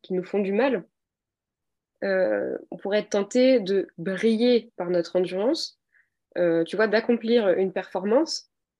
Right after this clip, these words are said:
et donc de nous infliger à nous-mêmes plus de mal que ce qui serait nécessaire.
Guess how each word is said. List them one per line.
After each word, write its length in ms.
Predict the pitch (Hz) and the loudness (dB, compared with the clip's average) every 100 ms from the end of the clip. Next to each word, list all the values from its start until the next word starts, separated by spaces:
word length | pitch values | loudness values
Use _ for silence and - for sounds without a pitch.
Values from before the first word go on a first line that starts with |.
| _ - | _ -4
et 60 | |
donc 200 | 202 269 | 2 2
de 80 | 226 | 4
nous 220 | 220 196 | 2 4
infliger 540 | 254 269 - 247 254 247 | 2 2 -6 -4 0 0
à 100 | 190 | 0
nous-mêmes 540 | 196 208 254 277 160 - | -2 0 0 0 -2 -8
plus 240 | - 254 233 | -4 -2 0
de 100 | 214 | 0
mal 340 | 208 220 233 | 2 -2 -4
que 200 | - 208 | -4 -6
ce 140 | 196 - | -6 -10
qui 360 | 196 185 180 | -8 -8 -6
serait 200 | 180 - | -6 -2
nécessaire. 520 | 190 185 226 233 175 | -2 0 -4 -4 -6